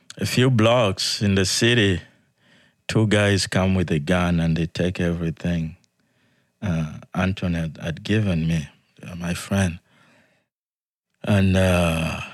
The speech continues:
I tried to locate where he was, you know, where I left him, but I could not because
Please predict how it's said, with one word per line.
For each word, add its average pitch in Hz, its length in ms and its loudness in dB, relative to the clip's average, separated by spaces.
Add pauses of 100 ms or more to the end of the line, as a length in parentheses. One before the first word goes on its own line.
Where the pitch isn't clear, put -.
(760)
I 98 80 2
tried 107 440 0
to 101 160 0
locate 92 800 0 (1200)
where 101 300 2
he 95 120 4
was, 92 680 2
you 92 100 -2
know, 90 160 0
where 95 180 4
I 95 100 2
left 92 440 0
him, 90 220 2
but 85 160 0
I 85 120 -2
could 82 220 -4
not 87 320 -4 (160)
because - 560 -6